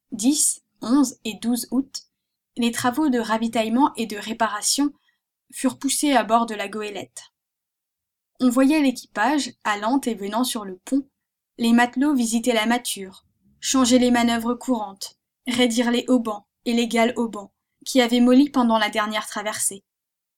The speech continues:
repeindre les hauts et les bastingages détériorés sous les paquets de mer, réenverguer les voiles neuves, raccommoder les vieilles, dont on pourrait encore se servir par beau temps, calfater çà et là les coutures du bordé et du pont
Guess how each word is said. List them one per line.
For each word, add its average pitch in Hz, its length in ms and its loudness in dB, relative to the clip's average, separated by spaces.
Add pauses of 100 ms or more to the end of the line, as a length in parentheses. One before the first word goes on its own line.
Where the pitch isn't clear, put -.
(300)
repeindre 247 560 2
les 226 260 0
hauts 302 260 2
et 247 100 2
les 226 120 0
bastingages 226 640 0
détériorés 233 580 0
sous 262 140 -4
les 220 100 -6
paquets 220 300 -6
de 226 100 -4
mer, 185 420 -10 (1120)
réenverguer 233 800 0
les 240 120 4
voiles 208 280 -6
neuves, 233 300 -4 (440)
raccommoder 233 580 2
les 226 120 0
vieilles, 226 400 -2 (240)
dont 247 180 0
on 262 80 4
pourrait 254 340 2
encore 254 300 0
se 240 120 -4
servir 226 460 -2
par 196 200 -4
beau 208 140 -10
temps, 247 300 -8 (460)
calfater 233 500 0
çà 233 220 0
et 202 80 -8
là 262 300 2
les 226 140 -6
coutures 254 340 -4
du 226 120 -2
bordé 214 520 -2
et 226 100 -6
du 202 160 -14
pont 269 320 -2